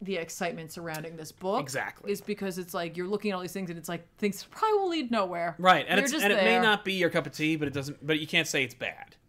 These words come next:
Speaker 2: It's just kinda like,
Speaker 1: It's
Speaker 2: cool.
Speaker 1: exciting.
Speaker 2: This is interesting.
Speaker 1: It's just exciting.
Speaker 2: Yeah. So, uh, yeah, that's Powers,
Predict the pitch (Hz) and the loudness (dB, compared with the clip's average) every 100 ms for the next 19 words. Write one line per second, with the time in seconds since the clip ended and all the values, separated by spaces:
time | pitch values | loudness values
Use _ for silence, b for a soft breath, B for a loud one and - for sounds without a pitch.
0 | - - 143 147 131 131 120 - - 131 | -14 -8 -6 -6 -4 -4 -8 -14 -14 -10
1 | 107 98 - - - 143 139 131 127 117 | -8 -10 -14 -18 -14 -10 -8 -8 -10 -12
2 | - 82 - - 180 - - 107 104 175 | -14 -18 -20 -16 -16 -16 -14 -14 -14 -12
3 | - 165 139 _ b b b _ - 156 | -2 -2 -2 _ b b b _ 2 6
4 | 151 151 156 135 B B - 143 143 143 | 6 6 0 -10 B B 2 4 6 4
5 | 143 160 233 170 147 151 170 165 170 | 4 6 6 4 -2 -4 -4 -2 -4